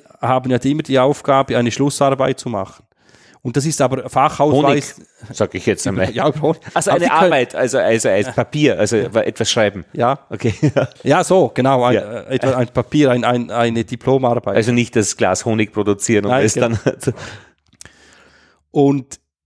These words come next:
Speaker 1: genau, das ist nicht wissenschaftliches Niveau, das ist ein Fachausweis, oder? Und zum Beispiel Bachelor ist höher, äh, gestuft,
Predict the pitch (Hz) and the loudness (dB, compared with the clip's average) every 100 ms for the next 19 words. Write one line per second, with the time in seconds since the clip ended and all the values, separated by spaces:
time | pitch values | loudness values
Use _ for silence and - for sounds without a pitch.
0 | _ _ _ _ _ _ _ - _ _ | _ _ _ _ _ _ _ -20 _ _
1 | _ _ _ - 139 127 156 214 185 214 | _ _ _ -2 0 2 0 0 0 0
2 | 190 214 - 170 170 156 147 123 160 214 | 0 -2 0 0 2 2 -2 -2 -2 0
3 | 196 170 143 127 - 156 - 175 170 170 | 0 0 0 0 0 -2 2 0 2 2
4 | 170 175 151 160 139 - 131 135 - 120 | 2 0 0 -2 -4 -8 -4 -2 -2 -2
5 | 131 147 - 127 117 135 151 170 156 139 | 0 0 -2 -4 -2 0 0 0 -2 -6
6 | 156 - 175 - | -8 -4 -4 -4